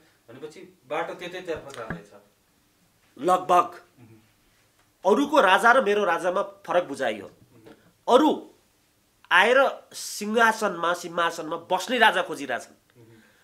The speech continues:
Speaker 2: म त्यो राजा आएर देश बनाउने राजा खोजेँ। मैले महेन्द्र खोजे हो।
Speaker 1: सक्रिय राजतन्त्रको कुरा।
Speaker 2: महेन्द्रको राजतन्त्र चाहिन्छ यो देशमा। भएन भने
Speaker 1: मह्म।
Speaker 2: अर्को राष्ट्रपतीय शासन हुनुपर्छ यो देशमा। त्यसकारण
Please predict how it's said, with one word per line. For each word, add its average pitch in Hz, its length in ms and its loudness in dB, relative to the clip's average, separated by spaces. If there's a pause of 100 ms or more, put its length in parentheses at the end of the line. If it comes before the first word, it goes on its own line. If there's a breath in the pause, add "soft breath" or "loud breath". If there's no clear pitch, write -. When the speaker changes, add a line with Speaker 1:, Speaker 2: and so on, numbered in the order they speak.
(260 soft breath)
Speaker 2:
म 320 180 6
त्यो 302 100 2
राजा 240 300 6
आएर 208 160 4
देश 180 240 -6
बनाउने 170 300 -2
राजा 110 220 -6
खोजेँ। 104 240 -16
मैले 294 180 4
महेन्द्र 254 360 4
खोजे 117 200 -8
हो। - 260 -18 (320)
Speaker 1:
सक्रिय 208 340 -6
राजतन्त्रको 165 580 -8
कुरा। - 220 -20
Speaker 2:
महेन्द्रको 262 720 4
राजतन्त्र 117 540 -10
चाहिन्छ 95 280 -18
यो 87 140 -20
देशमा। - 300 -20 (1040)
भएन 262 200 10
भने 160 320 0 (240)
Speaker 1:
मह्म। 113 200 -20 (2000)
Speaker 2:
अर्को 302 280 6
राष्ट्रपतीय 214 920 0
शासन 170 400 -6
हुनुपर्छ 117 400 -14
यो 98 80 -18
देशमा। 90 240 -20
त्यसकारण 262 400 2